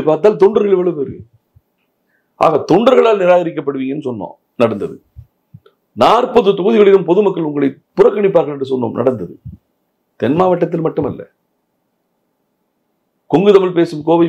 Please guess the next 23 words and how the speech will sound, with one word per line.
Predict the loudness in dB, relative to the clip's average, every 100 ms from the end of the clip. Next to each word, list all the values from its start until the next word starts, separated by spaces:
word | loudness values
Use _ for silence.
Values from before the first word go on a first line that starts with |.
| -2
பூமியில் | -4 -2 -6 -4
அதிமுகவின் | 0 0 0 -4 -2 0 0 0
கோட்டை | 0 2 0
என்று | -2 -4
சொல்லப்பட்ட | -2 -2 0 0
இடத்துல | 0 -2 -4 -4 -8 _ _ _ _ _ _ _ _ _
பாரதிய | 4 4 2 2
ஜனதா | 2 0
கட்சியினுடைய | -4 -8 -6 -4
தலைவர் | -2 0 -2 -2
போய் | -4 -2
நின்னு | -4 0
நாலரை | 0 2 0
லட்சம் | -2 -4
ஓட்டு | -6 -6
வாங்குறார் | -6 -8 -8
சார். | -10 -14 _ _ _ _ _ _ _ _ _ _ _
பத்து | -2 2 2
தொகுதியை | 2 2 2
வெற்றி | 2 0
பெற்று | 2 0
இருக்கக்கூடிய | -2 -4 0 0 2 -2
அதிமுக | -2 -8 0